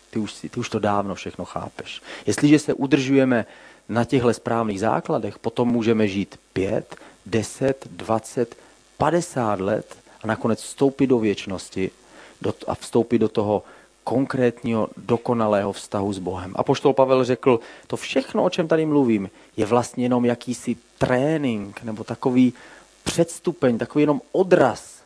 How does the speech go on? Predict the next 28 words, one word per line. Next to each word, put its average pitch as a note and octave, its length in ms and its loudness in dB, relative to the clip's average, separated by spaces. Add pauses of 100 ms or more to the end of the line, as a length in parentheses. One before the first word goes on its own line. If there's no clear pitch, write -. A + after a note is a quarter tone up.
(100)
těch B2 220 0
věcí, A2+ 420 -2
které A2+ 300 0
ve G#2 100 0
skutečnosti G#2 640 -8
jsou.“ - 320 -10
Ale G#2+ 200 -4 (120)
tam F#3+ 380 -2 (640)
my G2+ 80 -2
ho A2+ 120 2
uvidíme A#2 560 2 (240)
v - 140 -18
tváři A2 540 -2
v - 80 -16
tvář. - 580 -6 (760)
Co - 220 0
na C#3 120 4
lidskou D3+ 360 4
mysl C3+ 320 0
nevstoupilo, A#2 760 0 (260)
to A2+ 120 0
Bůh A#2 280 -2
připravil D3+ 720 -2
pro A2 240 0
ty, - 180 -16
kteří G#2 340 -2
ho G2+ 60 0
milují. F2+ 420 -2